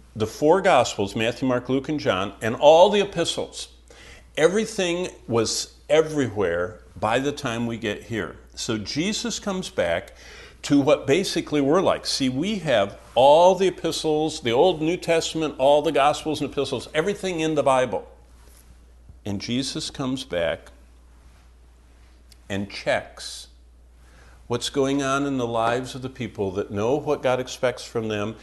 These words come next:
that know God says we should not live by bread alone, but by every word of God, to know that he stands and knocks at the door and wants to meet with us every day. All the things we know in the Bible.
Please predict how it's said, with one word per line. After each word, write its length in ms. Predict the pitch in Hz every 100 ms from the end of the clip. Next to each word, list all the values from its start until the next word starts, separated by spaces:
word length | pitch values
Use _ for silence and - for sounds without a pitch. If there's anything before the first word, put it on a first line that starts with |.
| - - -
that 160 | 110
know 240 | 110 127 147
God 300 | 127 123 123
says 280 | 131 117
we 140 | 117 117
should 200 | - 120
not 200 | 117 -
live 160 | 113
by 140 | 104 107
bread 200 | 101 107
alone, 280 | 104 104 101
but 120 | 98
by 100 | 104
every 200 | 104 104
word 240 | 101 101
of 140 | 98 -
God, 360 | 90 90 90
to 100 | -
know 260 | 120 131 147
that 160 | 143 127
he 80 |
stands 580 | 120 - 110 110 110 107
and 160 | 107 101
knocks 380 | 101 110 - 110
at 120 | 101
the 60 |
door 280 | 107 107 107
and 100 | 107
wants 240 | 104 113 -
to 100 | 110
meet 180 | 104 92
with 120 | 101
us 200 | 101 110
every 160 | 104
day. 100 | 104
All 360 | 104 131 180 214
the 100 | 226
things 360 | 220 190 170 -
we 180 | 147
know 200 | 165 151
in 60 | 147
the 80 | 143
Bible. 340 | 123 87 82